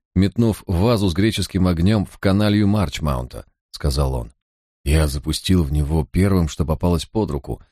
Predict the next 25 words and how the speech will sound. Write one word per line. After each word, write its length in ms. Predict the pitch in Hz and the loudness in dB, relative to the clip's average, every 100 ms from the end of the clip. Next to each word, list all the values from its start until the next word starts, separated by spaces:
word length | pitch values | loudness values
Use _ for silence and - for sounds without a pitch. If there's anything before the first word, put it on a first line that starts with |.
| _ _ - | _ _ -4
О 100 | 73 | -2
последствиях 720 | 76 - 87 82 87 82 - | -2 0 0 0 0 -2 0
я 80 | 78 | -2
тогда 300 | 76 73 76 | -2 0 0
не 100 | 76 | 2
думал, 420 | 82 78 62 - _ _ _ _ - | 2 0 -2 -10 _ _ _ _ 2
и 100 | 82 | 4
мне 220 | 87 87 | 6 4
вовсе 440 | 73 95 87 90 | 2 0 0 0
не 100 | 87 | 0
хотелось, 460 | - 85 101 95 82 | 0 -2 2 0 0
чтобы 260 | 90 80 | -2 0
Марчмаунт 720 | 82 87 80 87 87 82 - | 2 2 -2 -2 0 0 -2
погиб 400 | - 85 87 80 - _ | -2 0 0 -2 -6 _
такой 260 | 80 - 80 | -2 0 -2
страшной 480 | - 87 78 85 | -2 -4 -2 -2
смертью". 520 | 78 87 71 - - - _ _ _ _ _ _ _ | 0 -2 -2 -4 -8 -12 _ _ _ _ _ _ _
"А 140 | - 101 | 0 2
если 380 | 117 127 120 113 | 4 2 0 0
бы 160 | 113 | 2
Марчмаунт 760 | 110 117 95 113 113 104 95 - | 2 0 -2 -2 0 0 -2 -2
не 160 | 104 107 | 0 2
напал 420 | 92 - 78 73 | 0 0 0 0
на 120 | 80 | 0
нас, 300 | 87 92 | -2 -4